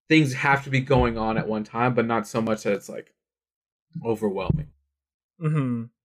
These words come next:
Speaker 2: Yeah, I totally get that. And, and for the record, for listeners, we're talking about On Common Ground, which is a album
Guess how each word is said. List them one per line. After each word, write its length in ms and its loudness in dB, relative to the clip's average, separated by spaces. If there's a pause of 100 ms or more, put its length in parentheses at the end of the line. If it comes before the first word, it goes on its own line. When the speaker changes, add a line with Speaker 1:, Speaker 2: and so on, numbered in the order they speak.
(240)
Speaker 2:
Yeah, 380 0
I 100 4
totally 320 2
get 180 -6
that. 200 -12
And, 300 0
and 180 -2
for 180 4
the 80 4
record, 340 -2
for 160 -6
listeners, 600 -2
we're 80 -6
talking 280 0
about 340 4 (520)
On 260 2
Common 400 -2
Ground, 420 0
which 220 -4
is 140 -10
a 280 -2
album 580 0